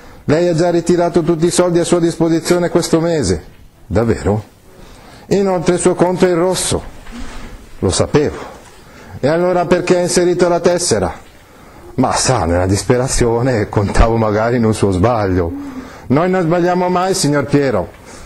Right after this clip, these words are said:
Mi scuso infinitamente, ma sa, per me è un periodaccio. È a causa di sua moglie, vero? Come fa a saperlo?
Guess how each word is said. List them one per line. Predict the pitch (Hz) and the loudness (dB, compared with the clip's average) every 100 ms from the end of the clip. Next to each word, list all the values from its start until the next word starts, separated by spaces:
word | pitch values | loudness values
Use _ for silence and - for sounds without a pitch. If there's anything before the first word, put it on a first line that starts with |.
| - - - - | -20 -20 -20 -12
Mi | - | -4
scuso | 87 - 98 | -4 0 0
infinitamente, | 92 - 87 85 117 120 92 95 92 | 0 0 -2 0 0 0 0 0 0
ma | 98 82 71 | 0 0 -2
sa, | - 110 80 | -2 0 -2
per | - 92 | -2 0
me | 113 | 2
è | 117 | 0
un | 104 | 0
periodaccio. | 78 95 107 101 98 104 - 78 73 - - - - - - | -2 0 2 2 0 -2 -4 -6 -6 -14 -20 -20 -20 -20 -4
È | 135 | -2
a | 151 | 2
causa | 175 175 170 | 0 2 2
di | 160 | 0
sua | - 160 | 2 2
moglie, | 170 170 156 | 2 2 2
vero? | 151 160 151 151 - - - - - | 2 2 0 -4 -10 -20 -20 -20 -18
Come | - 95 | -4 -2
fa | 76 147 | 0 0
a | |
saperlo? | 165 - - - - - | -2 -2 -4 -4 -4 -10